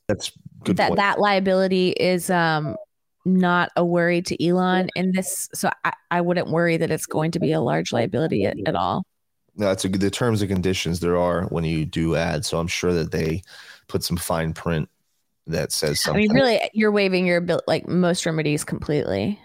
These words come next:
Speaker 2: Uh, you know, I, I
Speaker 1: Yeah.
Speaker 2: experienced that when Spotify banned me, and I, I legally inquired with them about my ban,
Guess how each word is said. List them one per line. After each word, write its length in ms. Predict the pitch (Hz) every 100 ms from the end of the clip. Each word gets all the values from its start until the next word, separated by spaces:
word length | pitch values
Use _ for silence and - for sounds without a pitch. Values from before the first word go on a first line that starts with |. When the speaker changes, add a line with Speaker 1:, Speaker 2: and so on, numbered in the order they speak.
| _ -
Speaker 2:
Uh, 420 | 101 67 67 208 - _ _ _ - - -
you 120 | - 185
know, 200 | 165 185 160 -
I, 160 | 185 -
I 120 | 196 202
Speaker 1:
Yeah. 60 |
Speaker 2:
experienced 580 | 208 - - 202 190 196
that 240 | 190 180 -
when 400 | 185 175 175 -
Spotify 560 | - - 165 202 180
banned 360 | 180 170 175 190
me, 240 | 196 190
and 360 | 190 175 170 180 -
I, 200 | 180 175
I 120 | 175
legally 480 | 180 170 180 180 180
inquired 540 | 180 180 165 160 165 190
with 140 | 190
them 160 | 185 185
about 280 | 175 156
my 160 | 175 180
ban, 540 | 185 180 185 190 190